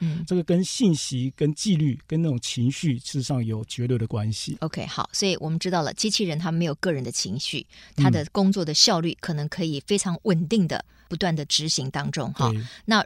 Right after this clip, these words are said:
Speaker 1: 我如果简化成一个问题，就是说，
Speaker 2: 嗯。
Speaker 1: 机器人给你的投资的建议会好过一般的理财专员吗？
Speaker 2: 对。
Speaker 1: 因为既然它可以用那么大的数据量去做一个，
Speaker 2: 嗯。
Speaker 1: 可能一个判断嘛，啊，
Speaker 2: 嗯，
Speaker 1: 这就是数据化，
Speaker 2: 是。
Speaker 1: big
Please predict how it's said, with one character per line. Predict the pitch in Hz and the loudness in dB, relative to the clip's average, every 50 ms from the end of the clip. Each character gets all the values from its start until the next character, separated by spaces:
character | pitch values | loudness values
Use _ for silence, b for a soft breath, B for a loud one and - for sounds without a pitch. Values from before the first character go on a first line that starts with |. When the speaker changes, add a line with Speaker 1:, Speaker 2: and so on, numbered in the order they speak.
| - _ | 0 _
Speaker 1:
我 | 175 180 185 | 0 2 2
如 | 226 | 2
果 | 254 214 | 2 0
简 | - - 196 170 151 170 | 2 2 2 2 2 2
化 | 202 220 175 | 0 0 0
成 | - - 165 | 0 0 -2
一 | 165 170 | -2 0
个 | 175 170 | -2 0
问 | - 185 180 160 | 0 0 0 0
题， | - 156 143 | -2 -2 -4
就 | 165 160 | -4 -4
是 | 151 156 | -4 -4
说， | 147 - 165 156 147 143 | -4 -4 -4 0 0 2
Speaker 2:
嗯。 | 135 123 117 120 - - | 2 2 0 -4 -2 0
Speaker 1:
机 | - - 294 | 2 2 4
器 | - - 302 | 4 4 4
人 | 214 180 156 156 165 - _ | 2 2 0 0 0 0 _
给 | - 180 196 254 | 4 4 4 4
你 | 269 214 147 | 4 2 0
的 | - 151 147 | 0 -4 -6
投 | - - - 165 156 160 180 | -8 -8 -6 -4 -4 -2 -2
资 | 202 - 214 220 208 | -2 -2 -2 0 -2
的 | 196 170 117 - - | -2 -2 -4 -2 2
建 | - - 277 233 170 | 2 2 4 4 0
议 | 151 - 180 175 113 b b b b b b b | 0 -2 -4 -6 -6 b b b b b b b
会 | _ - 302 269 202 | _ 0 2 4 4
好 | 120 107 - 185 143 139 | 4 2 2 0 0 0
过 | 151 - 208 180 - | 0 0 0 0 0
一 | - 190 | -2 -2
般 | - 190 170 170 170 | -2 0 0 0 0
的 | 170 - | 0 -2
理 | - - 160 139 | -4 -6 -6 -6
财 | 139 - 180 147 | -6 -6 -6 -6
专 | 147 - 175 160 165 | -4 -4 -2 -2 -2
员 | 151 143 131 | -2 -2 -4
吗？ | 139 135 127 170 - | -8 -8 -10 -8 -4
Speaker 2:
对。 | 220 | -4
Speaker 1:
因 | 277 | -2
为 | 285 | 0
既 | 226 - 302 269 | 2 2 2 4
然 | 196 170 160 180 B B B B B - | 2 2 0 -2 B B B B B -6
它 | - 233 | -4 -4
可 | 226 - 226 | -2 0 -2
以 | - - - _ _ | -4 -4 -6 _ _
用 | 254 311 285 247 262 | 0 0 2 2 2
那 | 349 392 | 2 2
么 | 320 233 185 | 2 2 0
大 | - 226 185 165 | 0 0 -2 0
的 | 165 - | 0 0
数 | - - - 185 | 0 2 2 0
据 | 156 - - 147 139 | -2 -2 -4 -6 -4
量 | 151 156 143 135 135 127 | -4 0 4 4 4 6
去 | 110 151 | 4 2
做 | 196 - 240 214 170 | 0 0 0 0 0
一 | 175 | 0
个， | 175 175 156 | -2 -4 -6
Speaker 2:
嗯。 | 143 | -4
Speaker 1:
可 | - - 165 | -4 -6 -6
能 | 143 151 - | -6 -6 -4
一 | 180 | -4
个 | 170 170 - | -4 -4 -4
判 | - - 175 147 151 | -4 -4 -4 -4 -4
断 | - 151 135 - | -6 -6 -8 -8
嘛， | - - - | -10 -12 -8
啊， | - 139 147 | -2 4 6
Speaker 2:
嗯， | 151 143 123 120 | 6 6 6 4
Speaker 1:
这 | 135 240 | 0 -2
就 | 208 226 | 0 0
是 | 214 131 | 2 2
数 | 127 - - 247 202 | 2 2 2 0 0
据 | - 196 175 | -2 -2 -2
化， | 160 185 156 | -2 -4 -6
Speaker 2:
是。 | - _ | -2 _
Speaker 1:
big | 214 202 | -2 -2